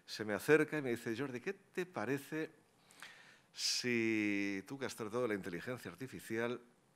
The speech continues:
¿tú no crees que realmente estamos perdiendo el control sobre toda esta materia y que esto es particularmente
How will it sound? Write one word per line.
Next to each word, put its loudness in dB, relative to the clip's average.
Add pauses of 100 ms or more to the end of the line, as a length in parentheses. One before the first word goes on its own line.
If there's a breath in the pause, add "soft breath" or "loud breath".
(100)
¿tú -8
no -4
crees -4 (160)
que -8
realmente -4
estamos -10
perdiendo -2
el -8
control 0 (960 loud breath)
sobre 0
toda 0
esta -2
materia -2
y -2
que -6
esto -8
es -10
particularmente -4